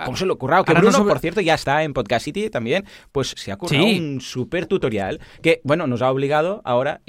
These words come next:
Speaker 1: lo contaremos bien en el Premium, a abrir una sección. Esto es culpa de Bruno, ¿vale? Esto es, esto es culpa tuya, o gracias a ti, depende de cómo lo veamos,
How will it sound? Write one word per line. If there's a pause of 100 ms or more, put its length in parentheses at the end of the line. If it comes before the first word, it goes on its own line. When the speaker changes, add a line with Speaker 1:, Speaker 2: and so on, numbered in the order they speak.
Speaker 1:
lo
contaremos
bien
en
el
Premium, (100)
a
abrir
una
sección.
Esto
es
culpa
de
Bruno, (280)
¿vale? (100)
Esto
es,
esto
es
culpa
tuya,
o
gracias
a
ti,
depende
de
cómo
lo
veamos,